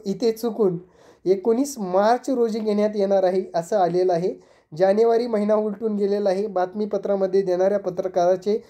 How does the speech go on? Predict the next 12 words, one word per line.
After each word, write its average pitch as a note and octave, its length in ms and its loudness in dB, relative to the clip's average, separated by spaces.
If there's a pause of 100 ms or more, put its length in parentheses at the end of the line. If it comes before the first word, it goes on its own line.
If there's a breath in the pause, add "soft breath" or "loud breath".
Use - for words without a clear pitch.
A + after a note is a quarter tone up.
(200 loud breath)
मनापासून G3 640 0
स्वागत F3+ 500 0
आहे. D3+ 180 -2
चला F3+ 280 0
पुढे G3 220 2
बातमी F3+ 320 0
बघू. E3 300 -2 (460 loud breath)
पोलीस B3 520 2
विभागात G3+ 460 4 (320)
तृतीय B3 320 -6
पंथींना G#3 600 -2 (180)
देखील F#3+ 480 0